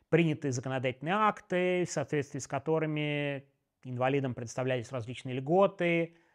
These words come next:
и система пенсионного обеспечения в целом совершенствовалась. Так что, ну вот буквально последние годы советской власти,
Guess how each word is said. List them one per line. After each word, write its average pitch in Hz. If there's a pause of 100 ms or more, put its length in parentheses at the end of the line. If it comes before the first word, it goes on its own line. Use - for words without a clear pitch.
(360)
и 120
система 131
пенсионного 127
обеспечения 156
в -
целом 147
совершенствовалась. - (680)
Так 156
что, 151
ну 185
вот 180
буквально 185
последние 175
годы 147 (140)
советской 139
власти, 123